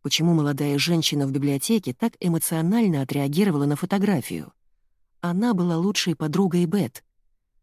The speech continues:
Почему-то я думаю, что поговорить с ней будет непросто, не как с миссис Уитакер. «Вы можете поговорить с полицейским, который занимался делом Бет.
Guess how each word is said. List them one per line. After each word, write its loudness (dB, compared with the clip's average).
Почему-то -2
я -2
думаю, 0
что -6
поговорить -2
с 0
ней 2
будет 0
непросто, -2
не 2
как -2
с -6
миссис -2
Уитакер. -2
«Вы -2
можете 2
поговорить 0
с -2
полицейским, 0
который 0
занимался 2
делом 2
Бет. -2